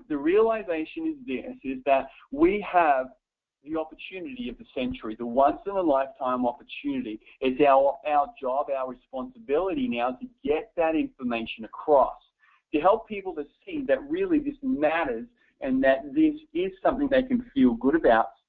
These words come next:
but at the same time it's big. At the same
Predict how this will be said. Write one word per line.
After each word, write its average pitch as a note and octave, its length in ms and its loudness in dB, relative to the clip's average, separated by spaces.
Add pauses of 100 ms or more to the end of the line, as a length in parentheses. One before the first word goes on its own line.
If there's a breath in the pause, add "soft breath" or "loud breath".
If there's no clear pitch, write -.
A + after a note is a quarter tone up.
but B2 120 -2
at - 40 -20
the B2+ 140 -8 (120)
same G#3 240 -2 (140)
time B2+ 260 4
it's A#2 120 -6 (160)
big. A#2+ 400 -4 (460)
At - 140 -2
the D3+ 100 -4 (240)
same G3+ 340 4